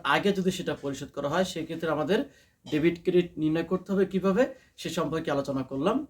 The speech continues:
আমরা যখন প্র্যাকটিক্যাল যখন অঙ্ক করব তখন কিন্তু আমরা এই, এই সেই নিয়মগুলো কিন্তু এখানে নিয়ে আসবো,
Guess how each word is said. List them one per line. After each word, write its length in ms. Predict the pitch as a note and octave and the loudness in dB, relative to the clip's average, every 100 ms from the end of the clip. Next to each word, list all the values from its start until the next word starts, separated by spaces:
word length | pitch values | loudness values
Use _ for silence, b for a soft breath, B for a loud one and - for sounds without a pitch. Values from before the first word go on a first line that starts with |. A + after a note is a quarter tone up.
| _ _ _ | _ _ _
আমরা 280 | - C#3 D#3 | -4 0 0
যখন 240 | E3+ F#3+ F#3 | 0 0 0
প্র্যাকটিক্যাল 480 | F3 D#3+ F#3+ F#3 F#3 | 0 0 0 0 0
যখন 240 | F#3 F#3 | 2 2
অঙ্ক 220 | D#3+ D3+ E3+ | 0 -2 -2
করব 220 | F3+ C#3 G3+ - | -2 0 -2 -2
তখন 220 | D3 D#3+ C#3+ | -8 -8 -6
কিন্তু 180 | D3+ E3 | -4 -2
আমরা 380 | C#3+ D#3 C4 - B B | 0 2 0 -2 B B
এই, 160 | - C#3+ B2+ - _ _ - | -6 -2 -4 -6 _ _ -8
এই 200 | C3+ B2+ | -6 -6
সেই 200 | - D3 | -4 0
নিয়মগুলো 380 | D#3 E3+ E3+ E3 | 2 2 2 0
কিন্তু 180 | E3+ D3+ | 0 -2
এখানে 220 | D3+ C#3+ | -2 -2
নিয়ে 200 | B2 D3+ | 2 4
আসবো, 240 | C#3+ G#2 | 2 0